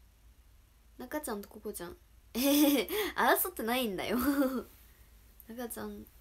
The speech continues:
の勝ち。そう、こんばんは。あれ、好きです。急な好き？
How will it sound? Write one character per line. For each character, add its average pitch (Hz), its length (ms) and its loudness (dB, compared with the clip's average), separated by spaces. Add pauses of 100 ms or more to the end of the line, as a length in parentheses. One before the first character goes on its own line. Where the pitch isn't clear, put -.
(180)
の 277 140 -4
勝 302 240 -8
ち。 - 220 -8 (1700)
そ - 200 -18
う、 226 120 -16
こ 233 120 -14
ん 240 80 -12
ば 262 100 -10
ん 262 120 -12
は。 262 440 -4 (1600)
あ 254 60 -10
れ、 285 180 0
好 302 360 0
き 415 200 2
で 262 100 0
す。 226 260 -6
急 320 280 -6
な 320 160 -2
好 311 60 -8
き？ 311 280 -6